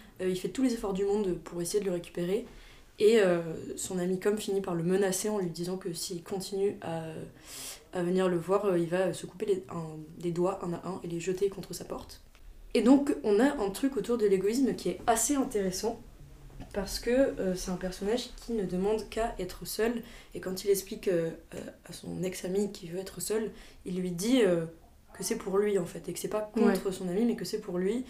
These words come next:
Speaker 1: et qu'il a besoin de prendre du temps pour lui, ce que son ami ne comprend pas. Donc on a un enjeu vis-à-vis de l'égoïsme qui est super fort,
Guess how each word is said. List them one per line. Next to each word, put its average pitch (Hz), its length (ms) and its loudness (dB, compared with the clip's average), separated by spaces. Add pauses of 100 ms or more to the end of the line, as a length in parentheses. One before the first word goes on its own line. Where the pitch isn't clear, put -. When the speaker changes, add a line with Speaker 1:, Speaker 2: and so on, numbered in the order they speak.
(240)
Speaker 1:
et 180 60 -8
qu'il 175 140 -8
a 170 40 -2
besoin 220 140 2
de 233 60 -2
prendre 202 160 -4
du 180 100 -6
temps 170 60 -8
pour 175 140 -4
lui, 208 80 -2
ce - 100 -4
que 190 100 -6
son 180 220 0
ami 190 160 6
ne 247 140 8
comprend 180 320 -4
pas. 254 100 2
Donc 226 160 0
on 180 120 -4
a 170 40 -4
un 170 140 0
enjeu 214 400 2 (240)
vis-à-vis 185 260 -2
de 180 40 -4
l'égoïsme 196 380 0
qui 175 120 -6
est - 20 -4
super - 380 -4
fort, 240 240 -4